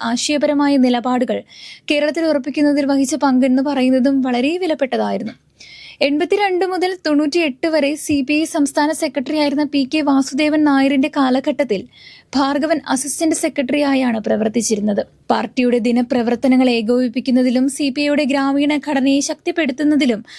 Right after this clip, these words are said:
അദ്ദേഹം നിർണായക പങ്കാണ് വഹിച്ചത്. തൊണ്ണൂറ്റിയെട്ടിൽ പാർട്ടി സംസ്ഥാന സെക്രട്ടറിയായിട്ട് തിരഞ്ഞെടുക്കപ്പെട്ട അദ്ദേഹം രണ്ടായിരത്തി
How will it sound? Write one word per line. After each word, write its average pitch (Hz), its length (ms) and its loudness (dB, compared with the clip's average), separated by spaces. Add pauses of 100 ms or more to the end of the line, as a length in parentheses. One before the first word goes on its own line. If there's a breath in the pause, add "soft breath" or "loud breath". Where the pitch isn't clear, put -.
(260 loud breath)
അദ്ദേഹം 262 340 0
നിർണായക 254 440 0
പങ്കാണ് 226 440 -2
വഹിച്ചത്. - 680 -6 (440 loud breath)
തൊണ്ണൂറ്റിയെട്ടിൽ 320 960 -2 (140)
പാർട്ടി 277 360 0
സംസ്ഥാന 320 520 -2
സെക്രട്ടറിയായിട്ട് 302 800 -2
തിരഞ്ഞെടുക്കപ്പെട്ട 269 580 0
അദ്ദേഹം 233 460 0
രണ്ടായിരത്തി 240 420 -2